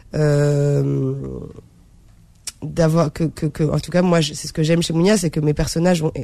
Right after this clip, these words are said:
beaucoup d'amour pour leur pays et, euh, et de rester, c'est plus fort.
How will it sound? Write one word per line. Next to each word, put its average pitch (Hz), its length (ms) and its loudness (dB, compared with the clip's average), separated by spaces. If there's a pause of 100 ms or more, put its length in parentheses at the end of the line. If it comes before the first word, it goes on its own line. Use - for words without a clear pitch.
beaucoup 170 360 -4
d'amour 160 580 2
pour 156 140 0
leur 147 140 0
pays 180 320 2 (500)
et, 147 320 4
euh, 135 880 2 (1600)
et 175 100 4
de 170 140 4
rester, 185 400 2
c'est 190 120 -2
plus 170 140 -6
fort. 190 460 0